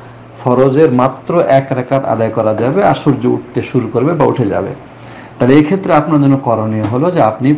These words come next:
ফরজটা পড়ে নেবেন। আল্লাহ নবী সাল্লাল্লাহু আলাইহি ওয়াসাল্লাম বলেছেন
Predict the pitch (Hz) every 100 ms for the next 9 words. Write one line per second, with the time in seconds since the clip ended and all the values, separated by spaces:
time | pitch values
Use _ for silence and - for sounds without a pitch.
0 | - 120 110 104 110 - 135 120 104 95
1 | 98 104 104 107 113 131 127 110 107 107
2 | 120 113 101 101 113 113 101 - 101 98
3 | 101 139 147 160